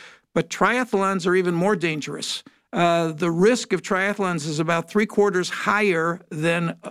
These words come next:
that running a marathon, and most of the deaths during triathlons occur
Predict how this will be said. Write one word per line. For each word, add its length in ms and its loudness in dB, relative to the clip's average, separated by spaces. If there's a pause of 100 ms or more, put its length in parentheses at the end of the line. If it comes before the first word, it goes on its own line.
that 240 -6
running 300 2
a 40 0
marathon, 600 0 (200)
and 180 0
most 260 4
of 80 -4
the 80 2
deaths 400 -2
during 360 0
triathlons 680 -2
occur 460 0